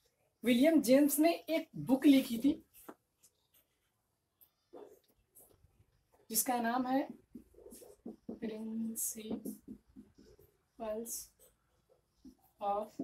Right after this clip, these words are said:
Psychology। विलियम वुंट ने एक बुक लिखा Principle of Psychology, उसमें इन्होंने बताया psychology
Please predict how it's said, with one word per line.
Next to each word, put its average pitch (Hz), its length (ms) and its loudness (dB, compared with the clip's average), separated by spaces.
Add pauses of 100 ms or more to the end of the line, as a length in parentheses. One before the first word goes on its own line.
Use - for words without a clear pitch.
(2250)
Psychology। 170 760 -12 (960)
विलियम 262 320 4
वुंट 294 200 4
ने 311 180 6 (100)
एक 262 200 2
बुक 247 180 -2
लिखा 285 400 4
Principle 262 680 6
of 208 200 0
Psychology, 214 480 -4 (140)
उसमें 277 540 4
इन्होंने 233 400 -2 (100)
बताया 208 440 -2 (600)
psychology 226 680 -2